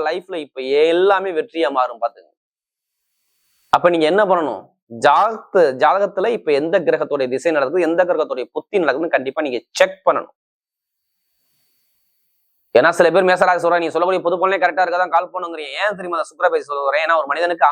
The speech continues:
ஆசை இல்லாத மனிதனே கிடையாது தெரியுங்களா? ஆசை இல்லாத ஆள் இருக்கீங்களா உலகத்துல? சொல்லுங்க. எல்லாத்துக்கும் ஒரு ஆசை இருக்குல்ல, அந்த ஆசையை தூண்டுறது மனிதனுக்கு சுக்கிரன் தான். அழகான பொருளுக்கு சுக்கிரன் தான். மனைவிக்கு, அதாவது ஆண்களுக்கு மனைவியை காட்டுறது சுக்கிரன் தான்.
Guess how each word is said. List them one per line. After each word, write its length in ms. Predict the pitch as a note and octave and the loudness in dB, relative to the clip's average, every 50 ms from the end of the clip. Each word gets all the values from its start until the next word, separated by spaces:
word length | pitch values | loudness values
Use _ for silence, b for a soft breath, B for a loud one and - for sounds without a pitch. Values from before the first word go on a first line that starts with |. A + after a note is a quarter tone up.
| D#3+ | 2
ஆசை 180 | F3 F3+ - F#3+ F3+ | 0 -2 -2 -2 -2
இல்லாத 180 | E3 D#3 D3+ D3 | 0 -2 -2 -2
மனிதனே 220 | D3 D3+ D#3+ D#3+ C3+ | -4 -4 -4 -2 -2
கிடையாது 260 | C#3+ C#3 C3+ B2+ A#2 A#2+ | -2 0 -2 -2 -2 -4
தெரியுங்களா? 280 | B2 B2 A#2+ A#2+ B2+ C3+ _ _ _ _ _ _ _ _ _ _ _ _ _ _ - C#3+ E3 | -8 -6 -4 -4 -4 -4 _ _ _ _ _ _ _ _ _ _ _ _ _ _ 2 2 2
ஆசை 220 | G3 F#3+ - G3+ F#3 | 2 2 2 2 4
இல்லாத 180 | E3 E3 D#3+ D#3 D#3 | 4 4 4 2 2
ஆள் 120 | D#3+ D#3+ | 0 -2
இருக்கீங்களா 400 | E3 E3 D#3+ D#3+ D#3+ D3 C3+ C3 C3+ C3+ B2+ | -4 -6 -6 -4 -2 0 0 0 0 0 -2
உலகத்துல? 340 | C3 C3 C#3 B2+ C3 B2+ - - | -6 -6 -8 -8 -10 -10 -8 -8
சொல்லுங்க. 220 | C3+ C#3 C#3 D3 - _ _ _ _ _ _ _ _ _ _ - C#3+ | -6 -6 -8 -10 -14 _ _ _ _ _ _ _ _ _ _ 2 4
எல்லாத்துக்கும் 360 | E3 F3+ F#3+ F#3+ G3+ G#3+ G#3 F#3 | 4 4 4 4 2 2 2 4
ஒரு 80 | E3 D#3+ | 2 2
ஆசை 140 | F3 - F3+ | 2 2 0
இருக்குல்ல, 280 | D#3+ - C#3+ C#3+ C#3+ C3+ - - _ _ _ _ _ _ _ _ _ _ _ _ _ - | 0 0 0 -2 -2 -4 -6 -10 _ _ _ _ _ _ _ _ _ _ _ _ _ 0
அந்த 100 | C3+ D3+ D#3 D3+ F3+ | 2 4 4 4 2
ஆசையை 240 | G3+ - A3 F#3+ - F#3 - | 2 2 2 0 0 0 0
தூண்டுறது 380 | A3 A3+ A#3+ A#3 G#3 G3+ F#3+ G3+ F#3+ E3+ | 2 2 2 2 2 0 0 0 0 0
மனிதனுக்கு 340 | E3 E3+ E3+ E3+ D#3+ E3 - | 0 0 0 -2 -2 -4 -6
சுக்கிரன் 280 | D3+ B2+ D3 C#3+ C3 B2 B2 | -6 -4 -4 -4 -2 -2 -2
தான். 100 | - - B2 | 0 2 2
அழகான 280 | E3 F3+ F3+ F#3 F#3 F#3+ F#3 F#3 - - | 4 4 2 0 0 -2 -4 -4 -2 0
பொருளுக்கு 520 | F3+ F#3+ A3 A#3 G3+ G#3 F3+ E3 F3+ F3+ - | 0 0 0 0 -2 -6 -6 -6 -6 -8 -8
சுக்கிரன் 280 | C#3 - C#3+ C3+ B2+ A#2+ A#2+ | -6 -4 -4 -4 -2 -4 -4
தான். 100 | - b b b b _ _ C#3 | -6 b b b b _ _ 0
மனைவிக்கு, 440 | D3+ D#3+ G3 G3+ G3+ A3 G3 - G3 D#3 C3 A2 | 2 2 2 2 0 0 0 2 4 4 4 4
அதாவது 180 | C3 D3+ E3 D3 C3 B2 D3+ | 4 4 2 2 2 0 0
ஆண்களுக்கு 360 | F3 G3 F#3 F#3+ F#3+ F#3 F3+ E3 D3 | -2 -2 -4 -4 -4 -6 -4 -2 -2
மனைவியை 300 | D3 E3 F3+ F#3 F#3 E3 | -2 -2 -2 -2 -2 0
காட்டுறது 400 | - D#3 D3+ C#3+ D#3 E3 D#3+ - | 0 -2 -2 -2 -6 -8 -8 -10
சுக்கிரன் 340 | C#3 B2+ C#3 C3+ B2+ B2 | -8 -6 -6 -6 -6 -6
தான். 100 | A#2 G#2 | -10 -12